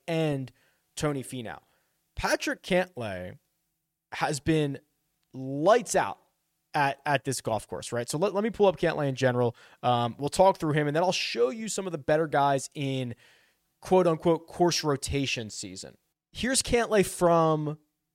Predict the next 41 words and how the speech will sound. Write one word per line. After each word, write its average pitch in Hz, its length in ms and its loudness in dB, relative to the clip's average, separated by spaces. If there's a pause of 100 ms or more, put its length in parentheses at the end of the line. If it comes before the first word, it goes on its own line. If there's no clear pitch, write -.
(140)
twenty 180 240 4
nineteen. 139 360 -2
So 135 100 -6
he's 131 80 -6
played, 170 200 0
he 160 80 -4
played 175 200 2
this 165 80 -6
event 156 180 0
in 139 60 -10
twenty 214 240 0
nineteen, 202 560 -2 (140)
twenty 185 240 0
twenty-one, 165 540 0
twenty 165 240 -2
twenty-two. 147 600 -2
It 160 120 -6
was 147 220 -6
T 202 220 -4
nine, 175 380 0 (180)
second 170 680 2 (340)
T - 240 -2
nine. 120 440 -2 (280)
Uh, 135 180 0
I 147 120 -2
believe 180 220 -2
he 339 40 -2
actually 190 280 -4
sh-, - 180 -4
set 202 200 -2
the 170 60 -6
course - 340 -2
record. 120 380 -2
He 123 60 -4
shot 240 160 0
a 254 40 4
sixty, - 460 -2
I 123 60 -2
think, 147 180 -6
on 123 120 -2
Sunday. 117 880 -2